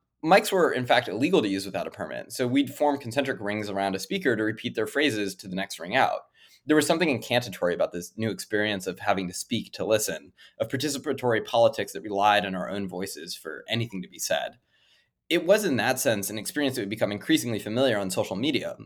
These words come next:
over the next decade. But it was also awfully inefficient. A paragraph of text could take fifteen minutes to proliferate to a crowd. Online, however, decentralization was massively efficient.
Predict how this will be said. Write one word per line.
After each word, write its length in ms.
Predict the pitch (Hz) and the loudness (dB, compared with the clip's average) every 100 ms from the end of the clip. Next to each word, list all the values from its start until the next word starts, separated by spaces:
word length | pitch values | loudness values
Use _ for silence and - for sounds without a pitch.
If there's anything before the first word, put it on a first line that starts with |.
| _ | _
over 160 | 101 92 | -4 -4
the 100 | 92 | -8
next 220 | 87 - | -8 -8
decade. 420 | 71 - 57 - _ _ _ - _ | -8 -6 -10 -10 _ _ _ -20 _
But 120 | 165 | 6
it 40 | |
was 140 | 165 147 | 6 2
also 540 | 80 139 147 151 135 - | 2 2 4 4 2 2
awfully 320 | 113 120 107 | 2 2 -4
inefficient. 560 | 92 90 95 - 64 - | -4 -4 -4 -2 -8 -8
A 60 | 120 | -2
paragraph 420 | 147 135 127 123 | 2 6 4 2
of 120 | 104 | -10
text 400 | - 170 - - | 2 2 2 -8
could 100 | 135 | -8
take 220 | 120 95 | -8 -8
fifteen 360 | - 139 139 120 | -12 -8 -4 -2
minutes 280 | 131 98 92 | -2 -4 -6
to 80 | |
proliferate 640 | 104 98 98 - 80 65 - | -8 -6 -8 -6 -8 -8 -10
to 100 | - | -16
a 60 | |
crowd. 400 | - 113 95 - - _ _ _ - _ _ | -2 0 0 -2 -12 _ _ _ -20 _ _
Online, 380 | - 196 180 208 | 4 6 6 6
however, 360 | 175 131 113 - | 8 8 6 -2
decentralization 800 | - 131 135 120 120 117 110 107 | -4 -2 -2 0 0 0 -2 -6
was 140 | 98 | -6
massively 640 | 101 143 185 120 90 - - - | -2 0 0 -2 -6 -12 -14 -14
efficient. 480 | - 92 - 60 | -8 -6 -6 -8